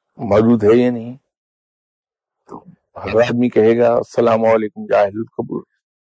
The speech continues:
تو چونکہ سلام کا جواب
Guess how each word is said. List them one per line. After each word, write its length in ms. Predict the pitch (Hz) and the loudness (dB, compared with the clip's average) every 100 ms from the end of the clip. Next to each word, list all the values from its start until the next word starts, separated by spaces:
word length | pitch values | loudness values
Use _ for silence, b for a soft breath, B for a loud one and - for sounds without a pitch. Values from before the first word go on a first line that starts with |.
| _ _ _ _ _ _ _ _ _ _ _ _ _ _ | _ _ _ _ _ _ _ _ _ _ _ _ _ _
تو 100 | - | -16
چونکہ 300 | - 147 156 | -4 0 2
سلام 400 | - 135 143 160 | 2 2 2 2
کا 120 | 151 | 2
جواب 500 | 147 127 131 139 143 | 4 4 4 4 0